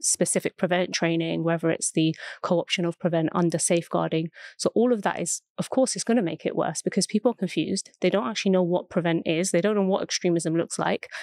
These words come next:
Government don't know what extremism looks like 'cause they still fail to give us an actual definition <laughs> of extremism.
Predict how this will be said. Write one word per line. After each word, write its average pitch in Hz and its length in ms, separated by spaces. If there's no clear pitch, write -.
Government 175 440
don't 160 180
know 160 120
what 160 180
extremism 160 500
looks - 200
like 165 180
'cause 185 160
they 165 80
still 170 320
fail 160 320
to - 120
give 165 160
us 160 200
an 160 140
actual 175 320
definition 175 500
<laughs> - 60
of 196 120
extremism. 175 760